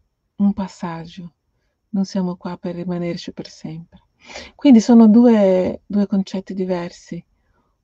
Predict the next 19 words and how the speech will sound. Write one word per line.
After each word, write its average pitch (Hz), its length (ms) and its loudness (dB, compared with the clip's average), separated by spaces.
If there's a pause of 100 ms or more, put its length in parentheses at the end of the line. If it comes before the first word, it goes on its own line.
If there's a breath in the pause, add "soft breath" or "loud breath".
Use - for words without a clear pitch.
Uno 214 380 6
è - 140 -12
quello 190 760 -2 (1400)
a 180 120 -12
cui 208 140 -2
il 202 60 2
mondo 196 300 0
non 190 180 -2
interessa, 175 840 -8 (200)
certo, 185 540 -12 (840 soft breath)
non 190 160 0
sono 190 260 -4
qua 208 340 -6 (140)
per 202 120 -6
determinate 180 600 -8
cose 175 520 -10 (1400)
e 196 120 -6
sognano 185 520 -4
altro. 165 600 -10